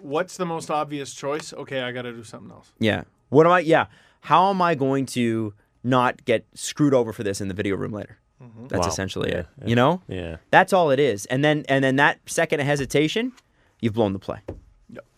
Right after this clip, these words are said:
Speaker 2: You need to know exactly what to do and when and not freak people out. Now, Mark Crawford's the other guy. He's, uh, it was announced in the middle of, uh, I guess, our, our last two shows that he is away from the Hawks. They announced this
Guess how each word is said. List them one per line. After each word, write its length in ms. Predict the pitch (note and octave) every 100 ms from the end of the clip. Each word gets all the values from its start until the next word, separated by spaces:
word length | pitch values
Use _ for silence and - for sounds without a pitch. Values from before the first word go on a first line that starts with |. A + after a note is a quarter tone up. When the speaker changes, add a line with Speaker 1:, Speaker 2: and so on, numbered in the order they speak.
| _ _ _
Speaker 2:
You 100 | C3
need 120 | D3+
to 60 | C#3+
know 120 | C#3
exactly 400 | B2 B2+ B2+ B2+
what 160 | A#2 A2
to 80 | G#2
do 200 | A2 G2+
and 100 | F#2+
when 240 | F#2+ G2 -
and 160 | G#2
not 200 | G#2 G2
freak 240 | - G2 -
people 280 | G2+ G2
out. 140 | G2 D#2+
Now, 240 | B2+ G#2 - - -
Mark 200 | G3 A#3
Crawford's 360 | A3+ A3 F3 B2
the 120 | D3+
other 220 | D#3+ E3+
guy. 300 | C#3+ A#2 - _ _ _ _ _ _
He's, 200 | D#3 D3
uh, 400 | D#3 C#3+ C#3 C3
it 80 | B2+
was 160 | D3 C#3+
announced 560 | D#3+ C#3 D3+ D#3+ E3
in 80 | D#3+
the 60 | C#3
middle 280 | C#3 C#3+ C#3+
of, 220 | G#2+ - -
uh, 1080 | A#2 A2 G#2 G2+ G2 F#2+ F#2+ F#2 F#2 D#2 A#1 G1+ - A1 G#2
I 120 | F2
guess, 200 | A2 G#2+
our, 140 | A2 F#2+
our 120 | F#2 G#2+
last 280 | G#2+ A2+
two 100 | -
shows 320 | G#2+ C3 A#2 A2+
that 140 | G#2
he 480 | A2+ B2 B2+ B2+ A2+
is 100 | A#2+
away 240 | A#2+ D#3
from 160 | F#3+ F3
the 80 | C#3+
Hawks. 400 | C#3+ E3+ - -
They 140 | A2
announced 360 | G#2+ G#2+ G#2+ -
this 200 | B2+